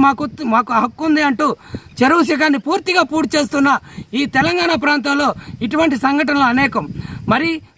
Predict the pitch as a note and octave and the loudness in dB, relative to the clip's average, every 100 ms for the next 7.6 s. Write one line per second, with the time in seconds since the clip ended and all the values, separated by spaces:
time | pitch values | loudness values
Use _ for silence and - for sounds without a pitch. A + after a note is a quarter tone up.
0 | - B3 D#4 E4 D4 D4 D#4 E4+ E4+ - | -4 0 2 2 2 2 0 0 -4 -12
1 | - - - A#3+ B3+ D#4 D#4 D#4 D4+ B3+ | -20 -6 0 2 2 0 -2 -2 -2 0
2 | D#4 E4 D#4+ D#4 C#4+ C#4 D#4+ D#4+ D#4 D#4 | 0 2 2 2 4 4 2 2 2 2
3 | A#3+ C4+ E4+ E4+ E4 D#4 D#4 - - - | 0 0 0 0 2 2 2 0 -6 -12
4 | - A#3 D#4+ F4 E4+ C#4 D#4 F#4 E4 E4 | -2 0 2 2 4 2 2 0 2 2
5 | D#4+ D#4 D4 D#4 B3+ - - - - B3 | 2 0 0 0 0 -2 -14 -14 -6 -2
6 | E4 D#4+ D#4 D#4 C4+ D#4 A#3 A#3+ C#4+ C#4+ | 2 4 4 2 -2 -6 -2 -2 -2 0
7 | D#4+ C#4 C#4 C4+ D4+ C4+ | 0 2 0 0 -2 -4